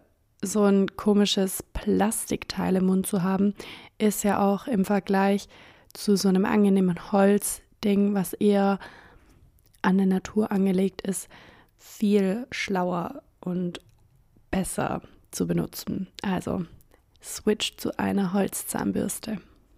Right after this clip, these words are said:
Ich weiß schon gar nicht mehr, welcher Punkt es ist. Ich glaub, Punkt sechs.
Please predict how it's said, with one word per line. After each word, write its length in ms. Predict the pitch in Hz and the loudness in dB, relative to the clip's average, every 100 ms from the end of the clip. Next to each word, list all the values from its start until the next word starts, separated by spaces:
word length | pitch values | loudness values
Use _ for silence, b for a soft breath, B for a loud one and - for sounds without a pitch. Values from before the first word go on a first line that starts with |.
| _ _ _ _ _ _ _ _ - | _ _ _ _ _ _ _ _ -2
Ich 100 | 202 | 0
weiß 200 | 202 196 | 2 2
schon 160 | - 233 | 4 4
gar 140 | - | 6
nicht 140 | 285 294 | 6 8
mehr, 140 | 285 | 6
welcher 300 | - 339 330 | 4 2 0
Punkt 360 | 330 320 330 320 | 4 4 6 4
es 160 | 302 | 4
ist. 200 | 320 330 | 2 4
Ich 100 | 330 | 4
glaub, 320 | 311 269 277 | 6 4 4
Punkt 320 | - 285 294 - | 2 4 4 2
sechs. 460 | 214 254 269 - | 2 2 0 2